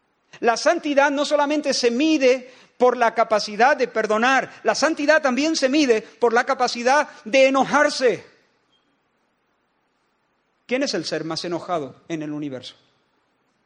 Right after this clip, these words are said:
Dios. Dios.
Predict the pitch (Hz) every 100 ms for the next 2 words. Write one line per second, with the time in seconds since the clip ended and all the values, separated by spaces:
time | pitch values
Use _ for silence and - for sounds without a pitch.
0 | _ _ _ _ _ _ _ _ _ _
1 | _ _ _ _ _ _ _ _ _ _
2 | _ _ _ 151 190 269 285 - - _
3 | _ _ _ _ _ _ _ _ _ _
4 | _ _ _ _ _ _ - 226 285 240